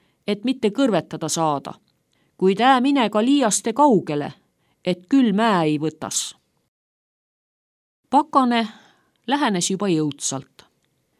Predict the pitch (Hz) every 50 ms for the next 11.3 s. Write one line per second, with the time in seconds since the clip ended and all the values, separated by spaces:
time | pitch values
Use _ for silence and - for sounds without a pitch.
0 | _ _ _ _ - 311 320 285 226 185 180 202 202 202 190 190 - - - 185
1 | 185 185 175 196 247 269 240 - - - - 190 - - 220 240 226 156 165 151
2 | - - - 226 226 220 - - - 160 185 208 202 - - - _ - 165 156
3 | - _ _ _ _ _ _ _ _ _ _ _ 185 202 240 262 247 233 233 -
4 | 180 165 - 175 165 165 156 160 156 156 147 139 139 143 123 - - _ _ _
5 | _ _ _ _ _ _ _ _ _ _ _ _ _ _ _ _ _ _ _ _
6 | _ _ _ _ _ - 202 240 247 247 240 226 220 220 226 214 202 202 202 202
7 | - - - 160 165 - - - 165 160 208 233 240 220 170 156 - - - _
8 | 208 220 220 214 180 170 170 165 160 151 - - - - - - - _ _ _
9 | _ _ _ _ _ _ _ _ _ _ _ - 175 185 185 175 226 294 302 -
10 | - - - 170 156 165 156 - - 262 233 180 160 - 226 262 285 277 285 214
11 | 180 - - 165 170